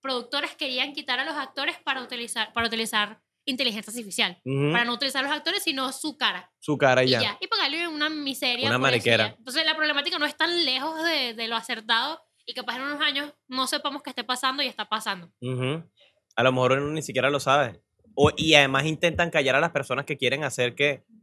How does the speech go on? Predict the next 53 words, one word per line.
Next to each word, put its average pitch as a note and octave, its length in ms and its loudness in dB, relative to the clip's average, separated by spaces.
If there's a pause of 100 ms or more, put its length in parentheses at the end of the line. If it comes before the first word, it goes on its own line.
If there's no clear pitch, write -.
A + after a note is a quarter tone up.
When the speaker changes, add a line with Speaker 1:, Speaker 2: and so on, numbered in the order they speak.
(160)
Speaker 2:
que, A#2+ 340 0
que A#2+ 200 2
nos A#2+ 140 2
demos A#2+ 260 2
cuenta D3+ 320 2
que C3+ 120 -2
todo B2 200 2
es C#3 40 0
inteligencia C3 420 -2
artificial B2 600 -4
en A#2+ 80 -8
cualquier A#2 280 -2
momento. B2 420 -6 (420)
Eso B2+ 160 -2
en F3 80 4
algún D3+ 220 0
momento E3+ 220 0
va E3+ 40 4
a E3 40 2
acabar F3 260 4
y D3+ 60 6
además C#3 240 4
eso, E3 240 2 (280)
y D#3+ 100 4
además D#3 260 4
es E3+ 100 0
que G3 280 0 (280)
a C#3 140 6
la, C3 160 8
a B2+ 240 8
la, A#2+ 220 8 (120)
a B2 40 6
la B2 60 6
industria, B2 840 2 (520)
a, G#2 300 6
a, - 20 4
a, A2+ 220 4
a A2 240 2
los A2+ 200 0
cabecillas D#3 600 0
de C#3 100 4
cada C#3 200 8
una D#3+ 320 6
de D#3 60 6
esas, C#3+ 260 0
de, B2+ 200 6
de A2+ 220 4
las A#2 160 2
industrias A#2+ 400 -2
como C3+ 180 -2
musical B2 600 2
o B2 100 4
cinematográfica C3+ 920 2